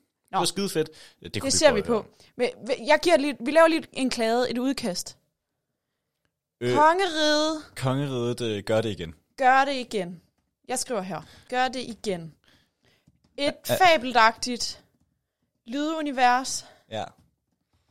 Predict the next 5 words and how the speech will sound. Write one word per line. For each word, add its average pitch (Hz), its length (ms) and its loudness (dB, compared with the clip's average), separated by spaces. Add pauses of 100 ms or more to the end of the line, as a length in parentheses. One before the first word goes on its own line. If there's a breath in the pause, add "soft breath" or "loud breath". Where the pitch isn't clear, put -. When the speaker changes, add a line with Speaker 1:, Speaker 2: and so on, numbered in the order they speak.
(1300)
Speaker 1:
øh, 240 420 -2 (1040 loud breath)
der 247 100 4 (120)
byder 254 460 0 (1500)
på 254 200 -2 (120)
alt 302 540 -2